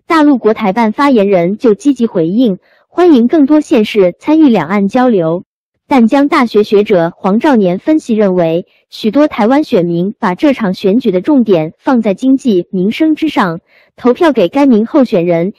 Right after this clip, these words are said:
也不代表是支持其两岸路线。黄兆年说，台湾的选民没有深刻意识到地方政治与两岸政治，没有地方归地方，两岸归两岸，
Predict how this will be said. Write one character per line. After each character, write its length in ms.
也 120
不 140
代 160
表 240
是 160
支 160
持 200
其 180
两 200
岸 220
路 160
线。 380
黄 220
兆 160
年 220
说， 320
台 200
湾 160
的 80
选 240
民 320
没 120
有 140
深 220
刻 160
意 100
识 160
到 280
地 160
方 200
政 240
治 320
与 100
两 220
岸 200
政 220
治， 300
没 140
有 120
地 160
方 220
归 160
地 180
方， 260
两 220
岸 180
归 160
两 220
岸， 300